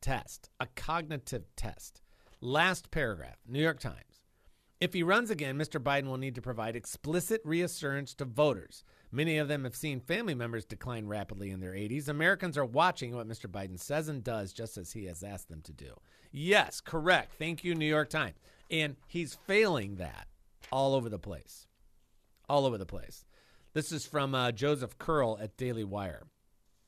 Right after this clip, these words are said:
This is kinda funny. <clears throat> Uh, this one. Biden running for re-election is elder abuse. That's Vivek, uh, Vam-,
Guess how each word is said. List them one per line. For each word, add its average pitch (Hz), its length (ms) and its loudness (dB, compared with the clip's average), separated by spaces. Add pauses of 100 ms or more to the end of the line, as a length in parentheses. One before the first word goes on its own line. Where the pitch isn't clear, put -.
(640)
This - 140 -10
is 101 80 -10
kinda 104 200 -8
funny. 95 360 -8 (1200)
<clears throat> 170 280 2 (200)
Uh, 151 880 4
this 175 180 2
one. 110 200 -6
Biden 175 280 6
running 156 220 2
for 151 160 -2
re-election 143 480 2
is 120 180 -6
elder 190 360 2
abuse. - 580 -8 (680)
That's 104 160 -8
Vivek, 98 360 -6 (180)
uh, 98 100 -10
Vam-, 98 300 -10